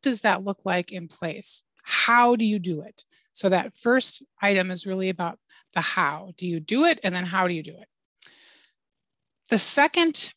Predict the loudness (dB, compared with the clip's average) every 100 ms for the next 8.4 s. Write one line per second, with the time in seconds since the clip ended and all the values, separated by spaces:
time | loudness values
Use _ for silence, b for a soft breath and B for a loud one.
0 | -4 -2 0 0 -2 -4 -6 -6 -2 0
1 | 2 2 0 _ _ -4 -4 -2 0 0
2 | -2 -2 0 0 -2 -6 -6 -6 -6 -2
3 | -2 0 0 2 0 -2 -6 -4 -2 -2
4 | -2 -6 -6 -6 -6 -6 -6 -6 -6 -6
5 | -4 -4 -4 -4 2 2 2 -2 -6 0
6 | 4 4 2 B B B B B 0 2
7 | 4 2 0 2 2 0 -2 -4 -4 -8
8 | -6 -8 -10 -20